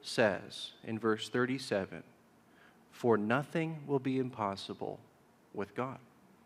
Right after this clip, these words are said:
As Christians, we are those who look at the existential questions and the longings of all humanity,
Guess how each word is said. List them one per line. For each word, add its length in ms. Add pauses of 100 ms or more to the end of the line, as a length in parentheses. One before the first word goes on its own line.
(1040)
As 160
Christians, 580 (300)
we 260
are 200
those 380
who 180
look 420
at 140
the 220 (300)
existential 720
questions 760
and 180
the 60
longings 680
of 140
all 280
humanity, 840